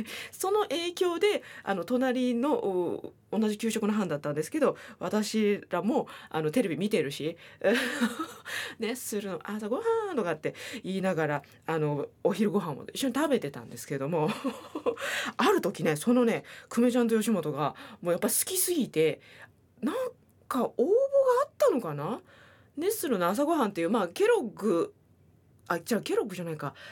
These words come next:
コーンフレークみたいな、朝朝食を、お、気軽に食べて、でも栄養たっぷりみたいな <laughs> やつがあって、それを買ってなんか応募したのかな。とりあえず、その、お、伊藤聖子が歌うネッスルの朝ごはんのラッ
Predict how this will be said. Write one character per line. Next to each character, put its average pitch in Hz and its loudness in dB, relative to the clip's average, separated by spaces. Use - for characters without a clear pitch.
コ - 4
ー - 8
ン 508 4
フ 539 4
レ 494 4
ー - -4
ク 233 2
み 185 -2
た 165 0
い 147 -2
な、 - -4
朝 294 0
朝 214 -2
食 214 -2
を、 175 2
お、 175 2
気 294 -6
軽 339 -2
に 330 -4
食 320 0
べ 294 2
て、 320 0
で 277 4
も 233 0
栄 202 0
養 208 0
た - -4
っ - -6
ぷ 220 -2
り 104 0
み 147 -8
た - -10
い - -12
な - 0
<laughs> 403 -14
や 202 0
つ 180 -8
が 151 -2
あ 180 0
っ 170 -4
て、 - 0
そ 370 -2
れ 392 2
を 415 4
買 320 -4
っ 392 -2
て 571 6
な 605 0
ん - -16
か 339 0
応 302 6
募 359 0
し 359 -6
た 427 2
の 320 -2
か 190 -4
な。 180 -2
と - -4
り 453 2
あ 508 4
え - -4
ず、 - -20
そ - -6
の、 349 2
お、 208 0
伊 208 -2
藤 349 -4
聖 392 -2
子 294 -2
が 180 0
歌 190 -2
う 220 0
ネ 202 2
ッ 330 -4
ス 254 -6
ル 160 -4
の 139 -4
朝 208 -4
ご 294 0
は 202 -4
ん 156 -6
の 156 -2
ラ 175 -8
ッ 202 -10